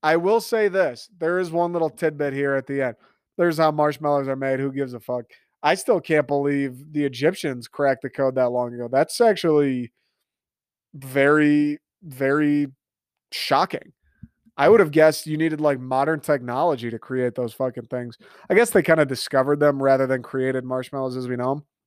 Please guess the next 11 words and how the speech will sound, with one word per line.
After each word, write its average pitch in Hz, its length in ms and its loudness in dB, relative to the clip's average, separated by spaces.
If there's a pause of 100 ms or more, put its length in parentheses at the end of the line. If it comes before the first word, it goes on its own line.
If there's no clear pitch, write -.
(1200)
Each 190 180 6
summer, 165 400 4
more 139 180 2
than 139 140 0
fifty 160 320 0
percent 143 340 -4
of 123 80 -2
all 127 140 4
marshmallows 127 580 -2
are 120 100 -4
sold 127 480 -2